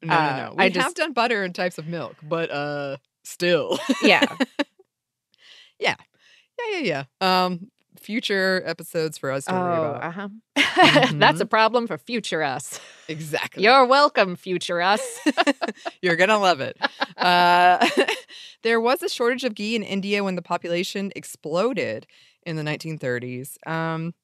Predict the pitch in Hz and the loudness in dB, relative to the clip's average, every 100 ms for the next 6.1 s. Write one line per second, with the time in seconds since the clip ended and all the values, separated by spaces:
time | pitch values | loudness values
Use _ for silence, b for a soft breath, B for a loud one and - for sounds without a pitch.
0 | _ _ _ _ _ _ 208 220 226 226 | _ _ _ _ _ _ -2 0 0 0
1 | - _ 214 262 277 - 202 165 - 156 | -4 _ -6 -6 -4 -2 -2 -2 -4 -4
2 | 151 147 147 147 143 139 131 135 - - | -4 -6 -6 -6 -6 -4 -4 -6 -8 -18
3 | 143 147 135 - - B B B B B | -10 -6 -4 -6 -10 B B B B B
4 | B B B B B _ _ - 190 185 | B B B B B _ _ 0 2 2
5 | 196 214 208 180 - 180 180 180 175 180 | 0 0 0 0 -6 -4 -4 -4 -4 -6